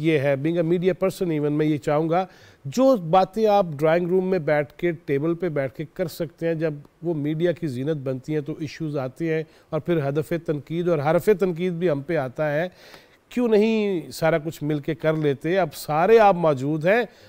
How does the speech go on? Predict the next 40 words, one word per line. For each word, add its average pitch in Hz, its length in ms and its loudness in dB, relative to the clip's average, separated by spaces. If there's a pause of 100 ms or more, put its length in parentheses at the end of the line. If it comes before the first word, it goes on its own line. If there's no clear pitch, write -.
(140)
और 175 140 4
ये 190 180 4
मैं 180 220 4
समझता 196 440 0
हूँ 202 120 2
कि 202 180 2
इस 180 140 0
दफ़ा 196 220 4
भी 190 140 0
अगर 180 160 0
कुछ - 280 -8
ना 208 60 2
हो 165 140 4
सका, 180 360 0 (420)
तो 180 220 0 (360)
लोगों 180 280 2
का 175 140 4
एतमाद 160 380 2
उठ 156 140 -2
जाएगा 147 460 0
हर 185 180 4
एक 165 200 2
से। 92 280 -14 (440)
ये 165 200 2
मैं 139 500 -2
दिल 233 160 4
से 185 180 0
कह 139 180 0
रहा 139 120 2
हूँ, 131 80 -2
जो 151 100 0
मैं 156 320 2
आवाम 143 360 0
से 147 160 -6
बातचीत 131 420 -6
करता 127 320 -6
हूँ। 143 140 -4 (360)
क्या 202 120 6
फरमाएंगी 127 500 -2
आप? 92 160 -12